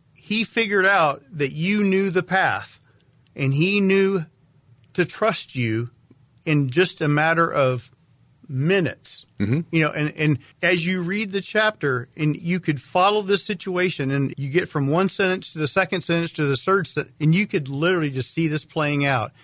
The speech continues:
Speaker 1: It was really neat to see, you know, the chapter was short, the message, you, it just really played out very, very well.
Speaker 2: Yeah, I, it's funny, uh, 'cause I, it just reminds me so much of myself, you know, even when I was at his age, how,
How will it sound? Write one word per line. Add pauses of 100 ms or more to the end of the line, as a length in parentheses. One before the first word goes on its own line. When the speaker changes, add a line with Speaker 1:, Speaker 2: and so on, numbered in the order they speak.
(140)
Speaker 1:
It
was
really
neat
to
see, (380)
you
know,
the
chapter
was
short, (240)
the
message,
you,
it
just
really
played
out
very,
very
well. (100)
Speaker 2:
Yeah, (100)
I, (800)
it's
funny,
uh, (140)
'cause
I, (140)
it
just
reminds
me
so
much
of
myself,
you
know,
even
when
I
was
at
his
age,
how,